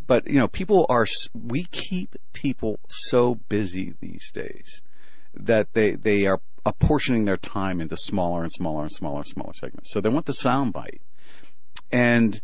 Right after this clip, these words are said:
and really true good Bible reading comes from relationship with the Lord, right? I mean, you can read it and it can be dry as toast, but it's really,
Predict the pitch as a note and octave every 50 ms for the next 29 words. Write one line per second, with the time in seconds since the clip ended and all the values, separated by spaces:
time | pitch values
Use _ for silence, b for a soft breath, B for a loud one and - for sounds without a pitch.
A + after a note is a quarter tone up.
0 | - - - - - - - - - - - B2 A#2+ A#2 A#2 A#2 - - - -
1 | - B2+ B2 G#2 G#2+ A#2+ C#3 E3+ E3 E3 A#2 G2 - - - C3 C3+ C#3 B2 G#2+
2 | F#2 - G#2 G#2+ A2 G#2+ G2 - F#2+ F#2 G2+ A2 G#2+ G#2 F#2 E2+ F2 E2+ D#2+ E2+
3 | E2 - - - F#2+ F#2 - - F#2+ F2 E2+ D#2+ E2 F2+ F2+ - - G2 - -
4 | F2 - - D#2+ - - C#2+ D2+ D2+ C#2+ A#1+ - D2+ E2+ F2 G2 G#2 A2+ C3+ -
5 | - D3 B2+ G#2+ F#2 E2+ E2+ E2+ D#2+ - - E2+ E2 - E2+ D2+ C2 C2+ C2+ -
6 | - - - D#2 B1 - - - - F2+ F2 - - A2 A#2 A#2 A2+ G#2+ F#2+